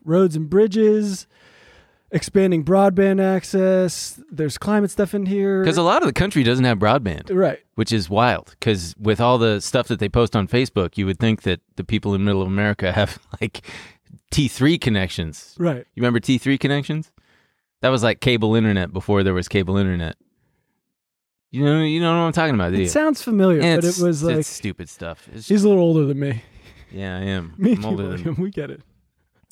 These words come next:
Speaker 2: The Build Back Better thing is different from the infrastructure plan? I thought it was
Speaker 1: Yeah,
Speaker 2: all the
Speaker 1: no,
Speaker 2: same
Speaker 1: it's
Speaker 2: thing.
Speaker 1: two different bills.
Speaker 2: Oh,
Speaker 1: Everyone,
Speaker 2: okay.
Speaker 1: they wanted it to be
Speaker 2: <clears throat>
Speaker 1: one bill. They wouldn't get it.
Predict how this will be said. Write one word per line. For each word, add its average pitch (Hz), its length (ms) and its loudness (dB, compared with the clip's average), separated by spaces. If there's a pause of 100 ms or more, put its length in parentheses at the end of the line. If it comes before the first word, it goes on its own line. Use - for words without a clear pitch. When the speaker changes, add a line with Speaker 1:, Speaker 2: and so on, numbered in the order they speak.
(720)
Speaker 2:
The 139 180 -2
Build 208 240 2
Back 214 220 0
Better 190 180 0
thing 139 220 2
is 92 100 -2
different 135 320 -2
from 135 120 -2
the 110 100 0
infrastructure 151 500 -6
plan? 180 240 -4
I 143 60 -2
thought 143 160 -2
it 175 60 -4
was 185 80 2
Speaker 1:
Yeah, 156 60 2
Speaker 2:
all 147 80 2
the 135 60 -2
Speaker 1:
no, 196 100 2
Speaker 2:
same 160 100 2
Speaker 1:
it's 131 80 -6
Speaker 2:
thing. 160 100 -4
Speaker 1:
two 220 100 4
different 190 300 0
bills. 151 340 0
Speaker 2:
Oh, - 60 4
Speaker 1:
Everyone, 254 220 2
Speaker 2:
okay. 226 100 -4
Speaker 1:
they 185 80 6
wanted 233 300 4
it 170 60 -8
to 170 120 -4
be 160 160 0 (340)
Speaker 2:
<clears throat> 131 180 -4
Speaker 1:
one 185 200 4
bill. 160 340 4 (160)
They 160 140 2
wouldn't 185 260 2
get 143 220 2
it. 180 160 0